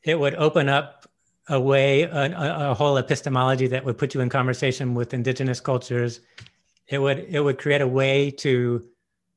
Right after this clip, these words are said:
uh, relate to Chinese socialism, Vietnamese socialism.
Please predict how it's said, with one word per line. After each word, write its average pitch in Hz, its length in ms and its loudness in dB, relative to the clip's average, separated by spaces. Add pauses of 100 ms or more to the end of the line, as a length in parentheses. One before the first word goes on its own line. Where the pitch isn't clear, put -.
(420)
uh, 123 340 0
relate 139 480 2
to 139 100 0
Chinese 139 380 0
socialism, 127 800 0 (560)
Vietnamese 139 520 0
socialism. 123 800 -2